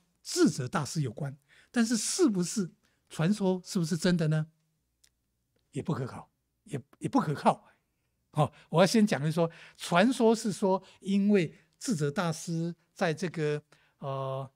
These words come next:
啊，在这个，呃，义乾山，在荆州，就是河北的，呃，河北荆州义-，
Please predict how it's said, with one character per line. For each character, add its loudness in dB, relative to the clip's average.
啊， -12
在 -2
这 -4
个， -10
呃， -10
义 -2
乾 0
山， 4
在 0
荆 2
州， 2
就 -2
是 0
河 0
北 -6
的， -2
呃， -8
河 0
北 -4
荆 -4
州 -2
义-， 0